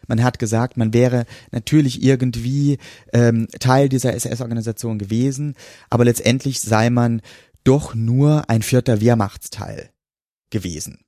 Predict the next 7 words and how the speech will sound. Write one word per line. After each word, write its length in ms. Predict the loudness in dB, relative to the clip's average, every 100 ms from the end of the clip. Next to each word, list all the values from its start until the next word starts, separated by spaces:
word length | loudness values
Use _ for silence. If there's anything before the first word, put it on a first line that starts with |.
| _ -4
Das 180 | 0
war 100 | 0
das 140 | 0 -2
Argument. 580 | -4 -4 -4 -6 -16 -20 _ _ _
Und 220 | 0 2
dementsprechend, 1000 | 4 2 -2 -6 -2 -2 -2 -6 -8 -10 _ 0
ähm, 560 | 2 2 0 -2 -4